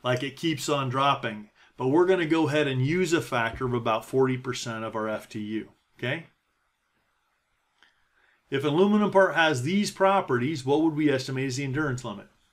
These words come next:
Well, you take forty percent of F T U. Now, one word of warning.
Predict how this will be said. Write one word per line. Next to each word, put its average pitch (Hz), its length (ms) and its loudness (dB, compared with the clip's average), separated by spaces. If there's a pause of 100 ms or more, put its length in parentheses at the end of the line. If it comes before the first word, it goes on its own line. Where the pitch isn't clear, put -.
(440)
Well, 110 220 -8
you 147 100 -6
take 113 300 -14
forty 113 260 -4
percent 113 480 -10
of 107 200 -10 (260)
F 107 180 -12
T - 140 -16
U. 104 240 -10 (800)
Now, 113 160 -4
one 156 340 -2
word 170 160 2
of 160 160 -2
warning. 160 400 -6